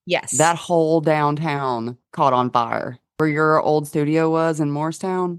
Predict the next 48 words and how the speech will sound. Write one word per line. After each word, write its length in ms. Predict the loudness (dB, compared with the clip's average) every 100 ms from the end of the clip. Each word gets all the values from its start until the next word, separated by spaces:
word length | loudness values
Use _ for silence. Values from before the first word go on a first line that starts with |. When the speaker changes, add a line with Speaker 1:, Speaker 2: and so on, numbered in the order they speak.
| -8
Speaker 1:
Yeah. 600 | 0 2 2 2 -2 -10 -16 _ _ -2
Speaker 2:
Where 240 | 2 2
Speaker 1:
Yes. 160 | 2 0
Speaker 2:
they 120 | 0
were 160 | 2 2
renovating 600 | 2 2 2 2 2 0
that 240 | -2 -2
building, 440 | 0 2 2 0 2
that 200 | 0 2
old 260 | 2 2 0
Park 300 | -2 -2 0
Belks 340 | 0 0 -2
building, 520 | -2 0 2 2 0 -2
to 60 | -2
Speaker 1:
Mm-hmm. 140 | 0 2
Speaker 2:
be 480 | 2 0 0 0 0 0
an 100 | -2
apartment 420 | -2 -2 -2 -4
complex. 720 | -4 -4 -4 -8 -10 -14 -20 -20 -6
And 120 | -2 2
Speaker 1:
Yes. 60 |
Speaker 2:
that's 280 | 4 2 2
what 160 | 0 0
caught 220 | 0 0
on 180 | 0 0
fire. 420 | -2 -2 -8 -18 -20
Speaker 1:
Damn. 100 | -20 -20 -4
I 60 | -2
heard 140 | 0 -2
it 40 |
was 140 | -2
arson, 480 | -4 -4 -4 -10 -12
too. 460 | -14 -12 -12 -12 -16 _ 0
Speaker 2:
Oh, 260 | 4 6
I 160 | 4 2
just 200 | 0 -6
assumed 340 | -6 -4 -2
it 40 | -2
was 140 | -4
electrical. 640 | -6 -6 -6 -10 -10 -10 -8 0
Yeah, 300 | 2 4 2
I 60 | 0
mean, 160 | 2
those 240 | 2 0 -2
people 320 | -4 0 2
that 240 | 4 4
own 240 | 2 0 0
that, 420 | 2 2 0